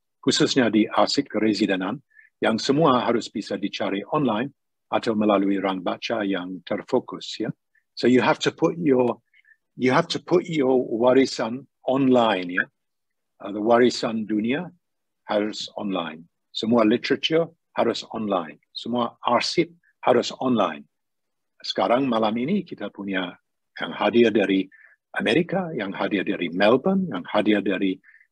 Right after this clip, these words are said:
um, Manado, yang hadir dari Serpong, um, dan di mana-mana, uh, tidak harus banting kepala, harus, um, bayar mahal untuk ke Ampera Raya.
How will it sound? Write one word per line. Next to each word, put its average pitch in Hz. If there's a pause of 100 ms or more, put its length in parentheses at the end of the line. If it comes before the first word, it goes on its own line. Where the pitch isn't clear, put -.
um, 90 (100)
Manado, 98
yang 87
hadir 92
dari 87
Serpong, 170 (560)
um, 104 (240)
dan 92
di 95
mana-mana, 101 (640)
uh, 92 (120)
tidak 98
harus 95
banting 90
kepala, 104
harus, 87
um, 85
bayar 90
mahal 123
untuk 107
ke -
Ampera 95
Raya. 113